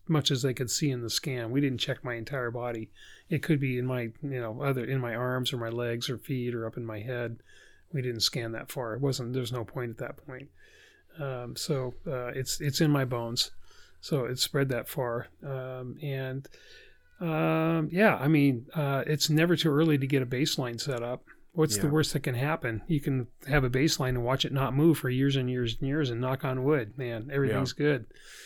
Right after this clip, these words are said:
Speaker 1: Uh, the mistake I made was that I had a, um, an enlarged prostate back, uh, well, before we left California. Uh, I started following the ships up there. I had an enlarged prostate, and, uh,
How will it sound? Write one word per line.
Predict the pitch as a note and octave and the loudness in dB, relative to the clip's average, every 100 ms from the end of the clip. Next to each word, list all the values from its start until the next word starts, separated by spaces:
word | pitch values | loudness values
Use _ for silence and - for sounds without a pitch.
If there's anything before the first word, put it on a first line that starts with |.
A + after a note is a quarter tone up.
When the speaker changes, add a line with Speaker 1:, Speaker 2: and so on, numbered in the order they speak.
| - - - | -20 -20 -12
Speaker 1:
Uh, | C3+ B2+ B2+ - - | -8 -4 -2 -4 2
the | |
mistake | D3 C#3+ F3+ D#3 | 2 6 6 8
I | D#3 | 8
made | D#3+ C#3+ | 8 6
was | C3+ B2+ | 6 4
that | D3+ | 2
I | C3 | 2
had | A#2+ C3 | 0 0
a, | B2+ A#2+ A#2+ | 0 -2 -2
um, | A#2+ A#2 - - | -4 -6 -10 -6
an | C#3+ | -4
enlarged | B2+ C3+ C3 | -2 0 -2
prostate | - C#3+ D3 D3+ B2 | 0 0 2 0 -2
back, | B2+ B2 A#2+ - | -2 -4 -4 -4
uh, | C#3 B2+ B2+ A#2+ _ _ - - - - - - - | -4 -2 -6 -10 _ _ -20 -20 -20 -20 -20 -16 0
well, | D#3+ F#3+ | 4 6
before | C#3 F#3+ E3 | 6 6 8
we | F3 | 8
left | E3+ - | 6 6
California. | E3+ C#3+ C#3 F#3 G#3 C#3 C3 - F3+ | 4 4 4 4 4 2 -2 -4 -8
Uh, | D3+ C3+ C3 C3 | -4 -4 -4 -2
I | C#3+ | 0
started | - D3 C#3+ | 2 2 2
following | D#3+ D#3 D3 | 2 4 4
the | |
ships | C3 F3 F3 - | 2 0 0 -2
up | B2 - | -2 0
there. | C3+ C#3 | 0 2
I | |
had | C#3 D#3 | 2 2
an | D#3 | 2
enlarged | C#3+ D3 C#3 | 2 0 0
prostate, | - D3 - C3+ A2+ - - | 0 0 0 -2 -6 -10 -10
and, | D3+ C3+ C3 B2+ - - - - - _ - | -6 -4 -4 -8 -12 -16 -20 -20 -20 _ -8
uh, | D3+ C3+ C3 | -4 -4 -4